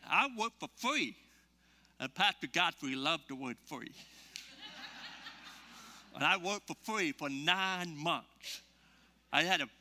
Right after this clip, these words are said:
a, a, a little job outside of that. I worked at a sporting goods store and, um, to, just to, you know, give me some gas money. And, uh, he connected me with some, uh, place to stay and all that good stuff. And, and I, I was kind of a grunt. I just did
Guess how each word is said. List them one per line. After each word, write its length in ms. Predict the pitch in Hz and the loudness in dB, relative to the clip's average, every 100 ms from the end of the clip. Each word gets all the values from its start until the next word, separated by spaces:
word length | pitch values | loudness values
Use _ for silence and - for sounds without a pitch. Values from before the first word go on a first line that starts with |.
| - | -4
a, 180 | 135 135 | -2 0
a, 280 | 135 143 127 - | -2 0 -2 -2
a 60 | 139 | -2
little 180 | 170 147 156 | 0 0 2
job 280 | 170 190 170 | 4 4 2
outside 360 | 156 160 170 180 | 0 2 2 2
of 80 | |
that. 60 | 170 | 0
I 40 | |
worked 180 | 139 160 | -2 -2
at 80 | 151 | -6
a 40 | |
sporting 440 | 127 - 175 180 165 | -6 -6 -2 -2 -2
goods 180 | 170 - _ | -4 -6 _
store 340 | 175 180 190 185 - - | 0 0 -2 -6 -14 -2
and, 280 | 143 139 135 | 2 2 0
um, 300 | 131 127 123 - - | -2 -4 -8 -10 -4
to, 120 | 127 | -2
just 220 | - - | -2 -2
to, 100 | 139 - _ _ - | -4 -4 _ _ -8
you 80 | 165 | -2
know, 160 | 160 131 | 0 0
give 120 | - 160 | -4 -4
me 80 | 156 | -4
some 100 | 139 | 0
gas 240 | 147 160 - | 2 2 0
money. 320 | 170 170 170 - - - - | -2 -2 -4 -10 -20 -20 -6
And, 180 | 131 127 | -2 2
uh, 60 | 123 | 0
he 200 | 120 160 | 0 -2
connected 480 | - 156 156 - 147 | -2 0 0 0 -6
me 80 | |
with 180 | 156 147 - - | -4 -4 -4 -4
some, 180 | 151 139 - - - | -4 -4 -18 -10 -2
uh, 140 | 127 - - | -2 -4 -6
place 160 | - 160 - | 0 0 -2
to 60 | - | -8
stay 340 | - 151 165 170 | 0 2 2 0
and 120 | 117 - - | -2 -6 -2
all 140 | 151 | 0
that 160 | 156 151 | 2 0
good 120 | 170 _ | -6 _
stuff. 240 | 170 160 - | 0 0 -2
And, 160 | 127 - - - | -10 -12 -10 0
and 100 | 147 | 2
I, 120 | 202 190 - _ | 2 0 -14 _
I 120 | 220 | -2
was 100 | 240 - | -2 -2
kind 180 | - 233 | -2 -2
of 60 | |
a 80 | 127 - | -4 -8
grunt. 380 | 131 147 117 - - - | -6 -6 -6 -10 -12 -6
I 60 | - | -4
just 200 | 202 - | -2 0
did 140 | 190 | 0